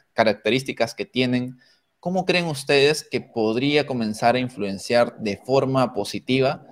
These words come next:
¿O qué puntos podría aprovechar las diferentes empresas que existen a-, al día de hoy para construir sobre blockchain? Porque recordemos que blockchain, si por, si bien al día de hoy escuchamos blockchain y si hemos estudiado un poco más,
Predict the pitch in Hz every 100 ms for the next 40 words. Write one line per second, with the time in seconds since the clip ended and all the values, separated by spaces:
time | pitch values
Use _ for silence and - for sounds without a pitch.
0 | - - - 139 139 196 190 190 185 196
1 | - 135 123 127 160 202 190 139 120 117
2 | 151 147 151 127 110 120 151 - 117 151
3 | 180 160 - - 147 - 139 113 110 -
4 | 104 131 123 170 - 131 - 113 - 165
5 | 202 156 131 156 233 202 - 107 110 117
6 | 117 120 123 135 175 185 127 147 160 -
7 | 180 180 - - - _ 160 - 127 -
8 | - - 127 156 196 196 143 139 156 165
9 | 175 - _ _ _ _ _ - - -
10 | - 135 139 175 170 180 175 196 185 -
11 | 139 143 151 170 170 - 131 131 143 151
12 | 151 151 160 165